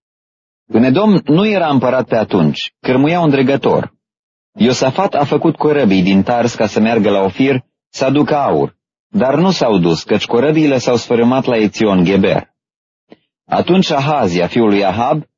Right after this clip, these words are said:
a zis lui Iosafat: „Vrei ca slujitorii mei să meargă împreună cu ai tăi pe corăbii?” Dar Iosafat n-a voit. Iosafat a dormit cu părinții săi și a fost îngropat cu părinții săi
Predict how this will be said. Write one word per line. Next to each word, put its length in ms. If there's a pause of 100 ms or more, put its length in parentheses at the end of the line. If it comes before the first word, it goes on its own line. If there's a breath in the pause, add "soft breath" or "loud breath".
(120)
a 160
zis 220
lui 120
Iosafat: 680 (600 loud breath)
„Vrei 340
ca 140
slujitorii 520
mei 180
să 140
meargă 280
împreună 400
cu 100
ai 120
tăi 200
pe 120
corăbii?” 580 (520)
Dar 240
Iosafat 480
n-a 180
voit. 280 (1120)
Iosafat 580
a 120
dormit 340
cu 120
părinții 460
săi 220
și 120
a 60
fost 260
îngropat 440
cu 120
părinții 460
săi 360